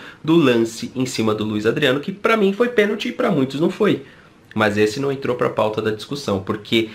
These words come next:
o que importava de fato era o Palmeiras não sair vitorioso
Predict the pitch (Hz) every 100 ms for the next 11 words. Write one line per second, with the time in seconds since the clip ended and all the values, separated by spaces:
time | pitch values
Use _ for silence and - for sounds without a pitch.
0 | - - 104 - 127 151 165 165 160 139
1 | 135 143 147 127 127 131 135 127 123 113
2 | 113 113 127 156 151 147 135 123 117 117
3 | 110 110 107 101 101 110